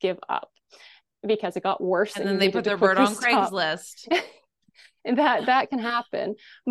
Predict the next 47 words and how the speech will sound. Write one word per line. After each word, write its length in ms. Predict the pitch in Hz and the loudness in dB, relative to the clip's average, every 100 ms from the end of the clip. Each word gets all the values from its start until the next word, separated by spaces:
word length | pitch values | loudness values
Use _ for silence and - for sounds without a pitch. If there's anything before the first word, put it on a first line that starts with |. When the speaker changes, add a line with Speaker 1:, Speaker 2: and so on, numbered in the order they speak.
| 220 | 0
Speaker 1:
But 280 | 226 202 - _ _ _ | 2 2 -2 _ _ _
if 220 | 254 262 262 | 0 0 2
you 160 | 277 | 2
do 260 | 220 277 330 | 2 2 2
give 160 | 330 | 2
up 140 | 277 262 | 0 0
and 80 | 233 | -2
go 60 | |
back 240 | 220 226 254 | 0 0 -2
into 160 | 240 | -2
your 80 | 220 | -2
bird 240 | 202 208 240 | 0 0 -2
at 140 | 214 | -4
the 60 | 190 | -6
moment 360 | 185 208 254 | -4 -4 -6
<laughs> 20 | - | -2
when 180 | 285 | 0
that 180 | 262 214 | 2 2
extinction 460 | 208 208 185 - 247 | 0 -2 -6 -6 -6
burst 180 | 262 262 | -4 -4
happens, 360 | 247 269 269 - | -4 -4 -6 -4
you 140 | 233 | 0
have 160 | 311 311 | 0 0
just 180 | 320 | -6
created 400 | - 226 190 196 | 0 2 2 0
what 160 | 196 196 | 0 -2
is 140 | 185 | -4
virtually 540 | 170 190 180 208 202 196 | -4 -6 -4 -4 -2 -2
an 60 | 175 | -2
impenetrable 600 | 175 175 175 - 175 170 | -6 -6 -6 -4 -4 -4
behavior. 540 | 165 - - - - - - - | -6 -8 -8 -10 -10 -16 -20 -4
<laughs> 240 | - 269 | 0 4
You 120 | 370 311 | 6 6
have 80 | 269 | 2
just 160 | 294 | 2
taught 220 | 277 311 | 4 4
them 140 | 247 247 | 4 2
that 160 | 202 208 | 2 2
right 180 | 285 - | 0 2
when 120 | 330 | 2
you 120 | 302 | 2
think 200 | 285 277 | 0 -2
you're 140 | 269 247 | -2 0
about 280 | 240 233 | 0 -2
to 60 | 262 | -2
give 220 | 226 202 | -2 2
up, 180 | 220 | 0